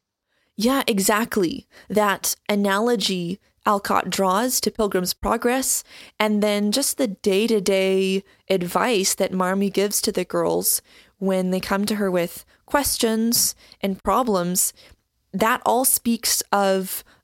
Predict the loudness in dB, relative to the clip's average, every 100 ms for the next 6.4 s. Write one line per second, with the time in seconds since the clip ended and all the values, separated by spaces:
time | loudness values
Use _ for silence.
0 | _ -2 -2 -2 2 2 2 0 -2 0
1 | 2 2 2 0 0 2 2 0 0 0
2 | 2 2 0 -4 _ _ _ _ _ -2
3 | 0 0 -2 -4 -6 -14 -6 -2 0 2
4 | 2 0 0 0 0 -2 -4 _ _ _
5 | _ -2 0 2 2 2 0 0 -2 -2
6 | -2 -2 -2 -6